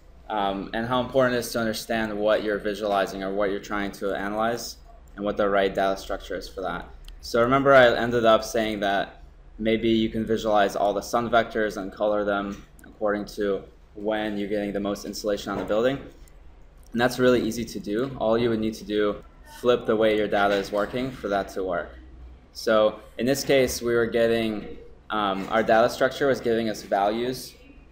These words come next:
uh, for every panel. And it was giving us a, um,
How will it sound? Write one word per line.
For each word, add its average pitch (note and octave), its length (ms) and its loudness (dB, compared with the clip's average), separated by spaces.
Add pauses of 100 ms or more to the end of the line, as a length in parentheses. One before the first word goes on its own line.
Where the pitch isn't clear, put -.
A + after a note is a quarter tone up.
(300)
uh, G2+ 160 0
for A2 240 0
every A2 320 2
panel. A#2 680 -4 (1500)
And G#2 100 -4
it G#2+ 40 0
was G#2 120 -4
giving A#2 300 -2
us A2 220 -2
a, G2 400 2
um, F#2+ 580 -2